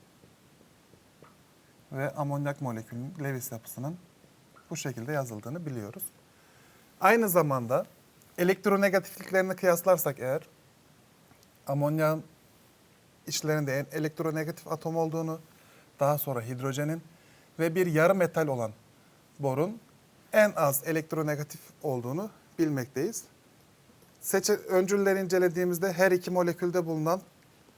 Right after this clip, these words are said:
e, bağlar polar kovalenttir demiş. Evet, ele-, elektronegatiflik farkından dolayı buradaki bağlar polar kovalent bağdır.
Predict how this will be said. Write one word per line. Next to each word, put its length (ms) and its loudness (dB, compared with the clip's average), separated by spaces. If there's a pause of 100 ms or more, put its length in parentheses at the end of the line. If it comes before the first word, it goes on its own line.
(200)
e, 40 -10 (460)
bağlar 400 6
polar 320 4
kovalenttir 600 -4
demiş. 280 -6 (520)
Evet, 340 8
ele-, 260 0
elektronegatiflik 880 0
farkından 560 0
dolayı 320 -2 (720)
buradaki 520 2
bağlar 500 0 (680)
polar 500 0 (380)
kovalent 520 -6
bağdır. 460 -4